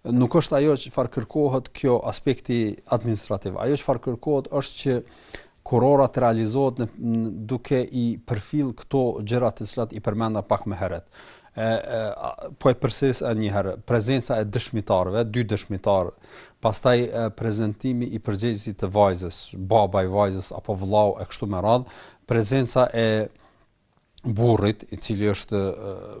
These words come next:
personi i cili do, do të martohet, e, pastaj prezenca e vajzës, por nuk është kusht obligativ që të prezantojë, nëse është aut-, i autori-, domethënë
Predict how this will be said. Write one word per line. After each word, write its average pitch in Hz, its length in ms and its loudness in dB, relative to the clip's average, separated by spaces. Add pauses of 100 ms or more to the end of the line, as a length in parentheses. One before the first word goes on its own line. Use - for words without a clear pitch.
(180)
personi 110 460 -2
i - 20 -8
cili 107 240 -2
do, 104 240 0
do - 220 -6
të - 100 -6
martohet, 104 640 2 (460)
e, 117 160 2 (480)
pastaj 131 380 6
prezenca 123 520 4
e 110 160 0
vajzës, 107 640 2 (560)
por 131 180 6
nuk 147 160 6
është - 240 4
kusht - 400 0
obligativ 104 640 -2
që 101 140 -6
të - 80 -20
prezantojë, 98 500 0
nëse 110 220 0 (100)
është - 240 -6
aut-, 107 240 -4
i 113 100 -2
autori-, 104 400 -2
domethënë 110 600 -2